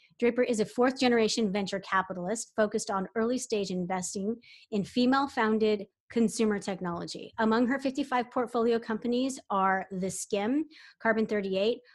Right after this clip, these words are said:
Hop Skip Drive, The Flex Company, and Eloquy, recently sold to Walmart.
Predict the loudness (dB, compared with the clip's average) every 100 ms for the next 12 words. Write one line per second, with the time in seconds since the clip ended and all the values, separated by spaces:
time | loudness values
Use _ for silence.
0 | _ 0 0 -4 -6 -4 -4 -2 -2 -4
1 | -4 -6 -2 -2 -2 -6 -6 -4 -6 -4
2 | -6 -8 _ _ -6 -4 -4 -4 0 2
3 | 0 -6 -10 -12 _ 0 0 0 -2 -4
4 | -2 -2 -2 -4 -4 -4 -6 -10